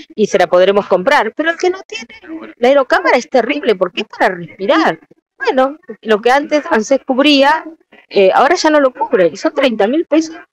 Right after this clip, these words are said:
en el bolsillo de un jubilado, que es mucha plata, ¿viste? Eh,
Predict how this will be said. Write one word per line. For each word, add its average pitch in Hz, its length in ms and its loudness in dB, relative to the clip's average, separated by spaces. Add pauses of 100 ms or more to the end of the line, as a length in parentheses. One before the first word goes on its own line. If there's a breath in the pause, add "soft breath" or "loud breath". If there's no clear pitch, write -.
(160)
en 196 120 0
el 190 120 2
bolsillo 190 500 -2
de 233 80 0
un 254 120 -4
jubilado, 185 640 -2 (180)
que 220 100 2
es 226 60 -4
mucha 302 280 -2
plata, 285 400 -2
¿viste? 202 440 -4 (680 loud breath)
Eh, 202 220 2